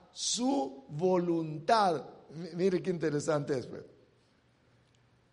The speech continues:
Dice que si pedimos conforme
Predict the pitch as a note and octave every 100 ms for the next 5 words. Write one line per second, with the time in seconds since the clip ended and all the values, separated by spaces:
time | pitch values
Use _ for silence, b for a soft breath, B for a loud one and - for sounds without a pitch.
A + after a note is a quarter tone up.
0 | _ _ - - C3+ B3 D#4+ D4 B3+ A#3
1 | A#3 A3 - A3+ A3 G3+ F#3+ C4 D4 C#4+
2 | C4 - F#3+ E3+ G#3 A#3+ B3 A3 D#3